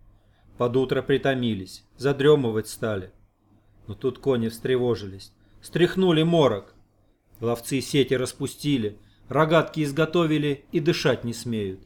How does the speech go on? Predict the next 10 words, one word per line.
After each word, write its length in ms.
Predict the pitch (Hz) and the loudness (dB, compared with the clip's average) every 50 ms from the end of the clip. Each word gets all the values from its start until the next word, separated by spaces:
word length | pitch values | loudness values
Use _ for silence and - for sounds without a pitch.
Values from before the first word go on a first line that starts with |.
| _ _ _ _ _ _ | _ _ _ _ _ _
В 80 | - - | -14 -6
сумерках 480 | - 151 139 131 131 127 - 143 - | -2 -2 0 0 -2 -2 -4 -8 -10
серая 380 | - - 160 156 143 143 147 143 | -6 -2 0 2 2 2 2 0
тень 260 | - 180 156 123 123 | 0 0 0 0 0
мелькнула 460 | 127 135 127 - - 147 139 123 123 | -2 -2 -4 -4 -4 -2 -2 0 0
между 360 | 123 123 127 123 120 110 117 | -2 -2 -2 -4 -4 -4 -8
кустов. 440 | 113 - 113 - - - 117 104 95 - _ _ _ _ _ _ _ _ _ - | -10 -10 -12 -14 -8 -6 -6 -6 -6 -10 _ _ _ _ _ _ _ _ _ -8
Безбоязненно 840 | 110 113 107 95 95 117 107 113 131 139 135 123 131 127 131 131 131 | -8 -8 -6 -4 -4 -4 0 2 2 2 2 0 -2 -4 -2 -2 0
идет 220 | 127 135 123 - | 0 -2 -2 -2
конокрад, 600 | - 131 123 131 127 - 139 131 117 98 - - | -4 -4 -4 -4 -6 -4 -2 -2 -2 -4 -6 -12